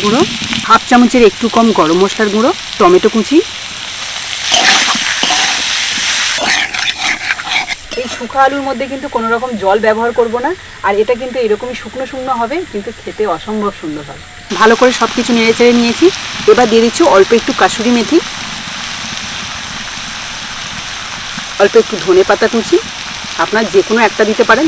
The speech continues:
তবে যত বেশি এই সব উপকরণগুলো দেওয়া হবে ততই কিন্তু এটা চটপটি লাগবে। দিয়ে দিচ্ছি হাফ চামচ চিলি ফ্লেক্স। এবার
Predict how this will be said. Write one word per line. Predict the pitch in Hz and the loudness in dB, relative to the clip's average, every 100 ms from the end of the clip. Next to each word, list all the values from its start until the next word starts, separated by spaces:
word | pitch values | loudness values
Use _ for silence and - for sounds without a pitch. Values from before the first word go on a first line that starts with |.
| 240 | 2
তবে | 202 214 180 | 4 4 2
যত | 160 202 185 | 0 4 4
বেশি | - 233 220 | 4 4 4
এই | 233 | 4
সব | 214 | 2
উপকরণগুলো | 214 214 220 220 226 220 | 4 2 2 4 2 4
দেওয়া | 208 226 | 2 2
হবে | 240 370 214 | 0 0 2
ততই | 202 254 | 2 0
কিন্তু | 262 247 | 2 2
এটা | 262 269 | 4 4
চটপটি | 214 190 208 208 175 | 2 4 2 2 0
লাগবে। | 147 127 143 - - 180 | -2 -6 -8 -8 -6 2
দিয়ে | 214 | 4
দিচ্ছি | 220 - 320 214 | 4 4 2 4
হাফ | 190 - | 0 2
চামচ | 226 269 | 0 2
চিলি | 214 190 - | 4 4 2
ফ্লেক্স। | 120 - - - - - - - - - - - - - - - - - - | -4 -4 -10 -12 -12 -14 -14 -14 -14 -14 -14 -14 -14 -14 -14 -14 -14 -8 0
এবার | 220 | 2